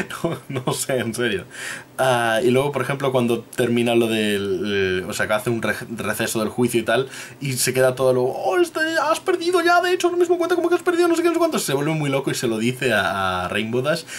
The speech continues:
y realmente Phoenix suele ser lo contrario, suele ser el que, aunque por dentro esté así, intenta mantener la calma, y cuando su acusado o Maya o alguien así se vuelve loco, él es el que intenta calmar la situación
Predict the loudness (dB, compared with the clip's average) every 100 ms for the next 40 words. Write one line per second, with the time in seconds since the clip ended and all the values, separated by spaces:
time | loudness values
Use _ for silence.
0 | -12 -4 0 0 0 0 -2 -2 -6 -8
1 | -2 0 0 0 -2 -2 0 0 2 0
2 | 0 0 2 2 0 2 0 0 -2 -4
3 | -4 -2 0 -2 -2 -4 -2 -6 -10 -6
4 | -2 0 0 0 0 0 0 0 2 2
5 | 0 0 0 0 0 2 0 -2 -2 -2
6 | -4 -8 -12 -16 -6 -4 -2 0 2 2
7 | 2 2 2 2 2 4 4 4 0 -2
8 | -2 0 2 4 2 -2 -8 -12 0 2
9 | 4 2 2 2 2 2 2 2 2 0
10 | 0 0 -2 -4 -2